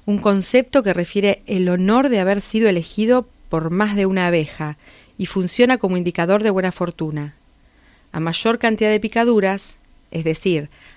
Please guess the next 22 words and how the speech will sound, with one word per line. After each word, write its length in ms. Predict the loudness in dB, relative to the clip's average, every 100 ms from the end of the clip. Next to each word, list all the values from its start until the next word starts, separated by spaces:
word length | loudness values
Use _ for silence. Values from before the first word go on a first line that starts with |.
| -6
a 80 |
mayor 340 | -2 -2 0 2
cantidad 380 | 2 2 2 2
de 80 |
abejas 420 | 2 2 0 -4 -8
dispuestas 640 | -12 -2 -2 -2 -6 -6
a 40 |
dar 160 | -4 -2
la 140 | -2
vida 280 | 0 -2 -2
por 140 | -4 -6
el 80 |
postulante, 840 | -6 -8 -2 0 0 -2 -4 -6 -6 _ _ _ -4
mayor 380 | -4 -2 -4
fortuna. 640 | -2 -6 -6 -8 -8 -10 -14 -20 -20 -20 -20 -20 _
Pero 180 | -2 2
mayor 340 | 2 4 2 2
también 280 | 2 4
el 140 | 4 4
dolor, 460 | 4 4 2 0 -10 _ -16
el 100 | -12
sufrimiento, 840 | -10 -6 -4 -2 -2 -4 -4 -8